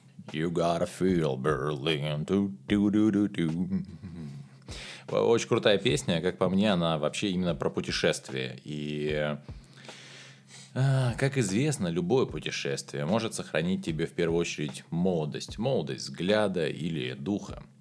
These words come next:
И если можно сделать песню как визитную карточку какого-то города, то мне кажется, то, что для Берлина это вообще прям идеальная какая-то... Вообще для любого города это была бы идеальная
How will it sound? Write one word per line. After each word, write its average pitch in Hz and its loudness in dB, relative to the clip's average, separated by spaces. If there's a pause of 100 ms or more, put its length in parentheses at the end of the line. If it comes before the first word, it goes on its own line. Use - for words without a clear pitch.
(380)
И 95 0
если 95 2
можно 107 2
сделать 87 2
песню - -2
как 76 0
визитную 80 -2
карточку 78 -2
какого-то 82 0
города, 95 2
то 73 -6
мне 73 -4
кажется, 78 -2
то, - -10
что - -6
для 78 -4
Берлина 82 0
это 73 -4
вообще 69 -6
прям 71 -6
идеальная 76 0
какая-то... - -6
Вообще 95 -2
для 95 0
любого 104 2
города 104 2
это 80 0
была 82 2
бы 82 -2
идеальная 71 -2